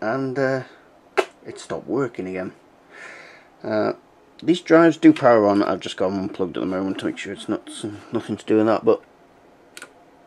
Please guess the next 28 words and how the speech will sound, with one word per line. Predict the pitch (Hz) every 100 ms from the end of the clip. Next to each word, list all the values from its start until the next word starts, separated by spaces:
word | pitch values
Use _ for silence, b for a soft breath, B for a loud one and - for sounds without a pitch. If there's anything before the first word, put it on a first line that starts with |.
| _ - _ _ - _ _ _ _ _ _ _ _ _ - - - - - _ - - _ _ _ _ B B B B B B B B B _ _ _ _ _ _ _ _ _ _
yeah, | - 339
it | -
doesn't | 120 156
want | 151
to | -
seem | 165 160
to | -
do | - 302
anything | 214 101
again. | 98 101 90 B B B B B _ B B B B B B -
Uh, | 120 120
I've | 120
checked | 196 -
all | 156
the | 120
rails, | 113 170 190 220
everything | 139 - - 139 123 117 113 110 104
seems | - 123 104 -
to |
be | 104 107 92 71 _ _ 101
okay. | 101 - 101 107
Four | 120 120
point | 120 117
eight | -
five | - 107 101 -
on | 107 98 101 101 98 B B B B B B B B
five | - - 110 110 104
volt. | 117 143 147